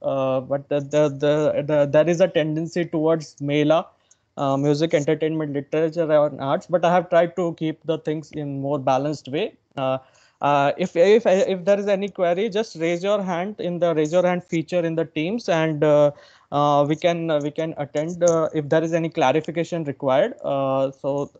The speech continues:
and as well as if you want any hints, then you can just, uh, uh, uh, say the hints, and then if there are no objection, I can go ahead with the, uh, the, go ahead with the, uh, hints. Uh, uh,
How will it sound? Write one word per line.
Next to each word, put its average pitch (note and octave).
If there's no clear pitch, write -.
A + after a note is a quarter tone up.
and D#3+
as D#3+
well F3
as G#3+
if E3+
you D#3
want D3
any F3
hints, G#3+
then F#3+
you D#3+
can D#3
just, D3
uh, C3+
uh, B2+
uh, B2
say D3+
the C3
hints, D#3
and D3+
then D3
if C#3+
there D#3
are E3
no E3+
objection, D3
I F3
can E3+
go D3
ahead C#3+
with C3
the, F3
uh, C#3
the, A#2
go C#3
ahead C#3+
with C3+
the, A3+
uh, B2
hints. C3
Uh, C#3
uh, C#3